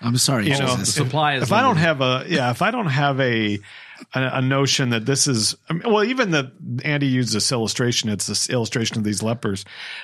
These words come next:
Speaker 2: who are gorging themselves on all this food that's left over from the siege.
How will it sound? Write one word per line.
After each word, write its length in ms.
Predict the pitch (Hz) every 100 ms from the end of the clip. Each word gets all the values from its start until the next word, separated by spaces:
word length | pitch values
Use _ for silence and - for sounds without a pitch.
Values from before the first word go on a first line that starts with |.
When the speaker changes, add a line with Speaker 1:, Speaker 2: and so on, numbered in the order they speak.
| -
Speaker 2:
who 380 | - 139 120 - -
are 180 | 123
gorging 640 | 101 101 135 202 160 143 117
themselves 720 | 104 98 - 113 92 98 - -
on 160 | 120
all 300 | 139 151 160
this 240 | 135 117 -
food 260 | 175 175
that's 260 | 107 98 -
left 320 | 117 107 -
over 360 | 131 127 113 107
from 340 | - 113 107
the 60 | 101
siege. 600 | - 139 123 101 -